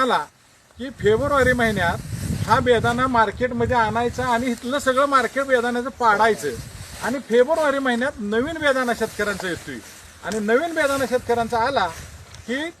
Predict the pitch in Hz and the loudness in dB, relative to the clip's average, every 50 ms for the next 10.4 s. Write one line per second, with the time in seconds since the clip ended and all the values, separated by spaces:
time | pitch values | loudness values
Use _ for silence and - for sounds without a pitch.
0 | _ - 247 294 330 330 - - 262 277 349 370 359 320 277 269 285 320 339 - | _ -4 -2 -2 -2 -4 -4 -2 -2 0 0 2 2 4 4 4 2 2 2 0
1 | - - - - - 233 302 359 370 370 240 254 240 196 175 160 151 - 147 139 | -4 -18 -10 -4 0 0 2 2 0 -2 0 2 2 2 2 2 0 -2 -4 -6
2 | 156 - - - - - - - - - - - 269 277 - - - 285 320 339 | -6 -6 -10 -14 -16 -14 -16 -14 -14 -10 -4 -2 -2 -2 -2 -2 0 4 4 4
3 | - - 277 254 226 220 202 185 - 175 156 165 196 - - - - - _ _ | 4 2 2 4 6 6 4 2 0 -2 -2 -2 -4 -6 -10 -20 -20 -20 _ _
4 | - 165 190 220 240 277 311 - - 240 233 240 254 269 302 330 330 - - - | -6 -2 0 0 0 0 -2 -4 -6 -4 -2 2 4 4 4 2 0 -6 -10 -12
5 | 202 208 233 226 - - - 214 - 311 269 302 320 311 285 269 254 262 285 277 | -6 -4 -4 -4 -2 -2 -4 -2 0 -2 0 0 0 2 2 2 4 2 0 2
6 | 262 269 269 311 - - - 262 190 277 302 285 - 277 269 254 254 294 302 - | 0 0 -2 -2 -8 -12 -6 0 2 2 2 0 -2 -2 -2 -2 -2 -2 -6 -12
7 | - - - - - - 262 294 294 - - 254 233 196 196 196 - - - - | -14 -18 -20 -12 -6 -4 -4 -4 -4 -4 0 0 2 2 0 -4 -6 -8 -8 -10
8 | - - - - - - - 214 233 254 285 330 320 - 285 277 240 233 269 277 | -10 -10 -14 -16 -16 -10 -4 -2 0 2 4 4 4 4 4 4 4 4 2 2
9 | 302 311 277 226 277 277 285 302 302 277 220 226 247 277 262 - 285 294 294 277 | 0 0 -2 -2 -2 -2 0 0 0 0 0 2 2 0 0 2 2 2 4 4
10 | 226 226 247 262 262 262 277 294 | 4 4 4 4 2 0 0 2